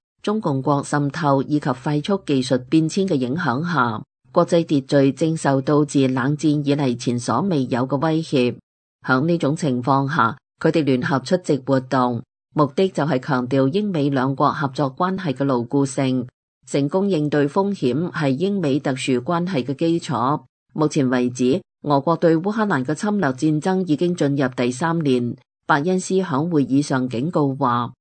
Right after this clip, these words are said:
冇睇到證據表示普京對權力嘅控制正在減弱，而摩爾則強調，響呢種情況下，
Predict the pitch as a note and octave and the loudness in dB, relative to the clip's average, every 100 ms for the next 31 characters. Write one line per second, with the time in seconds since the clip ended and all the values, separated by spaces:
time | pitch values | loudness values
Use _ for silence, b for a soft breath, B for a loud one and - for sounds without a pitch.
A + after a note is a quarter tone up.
0 | _ - D3+ D3+ E3+ D3 A3+ F#3+ E3+ D#3 | _ -2 2 2 2 0 0 0 0 2
1 | D3+ D3 A#2+ C#3 G3 D3 C3 B2+ - A#2+ | 2 2 0 0 0 0 2 0 -2 -2
2 | C#3+ G3 G3+ G3 D3 C#3 C#3+ A#2+ B2 B2+ | 0 -2 -2 0 -2 0 -2 0 -2 -2
3 | D3 C#3+ C3+ C#3 C3 C3+ C3+ B2 A#2+ G#2 | -2 0 0 0 0 -2 0 -2 -2 -4
4 | A2+ E3 D3+ B2 A2+ - _ _ C#3+ C#3 | -4 -2 0 0 -2 -6 _ _ 2 4
5 | C3+ F3+ F#3+ D3 F3 F3 D#3+ C3 B2+ C#3 | 4 2 2 2 0 -2 -2 -2 0 0
6 | B2+ - _ - C#3 F#3 G3 D3+ F3+ C#3 | 0 -2 _ -2 0 2 0 -2 0 -2
7 | B2+ C#3+ C#3 C#3+ C3+ A#2+ A2 | 0 2 2 0 0 0 -2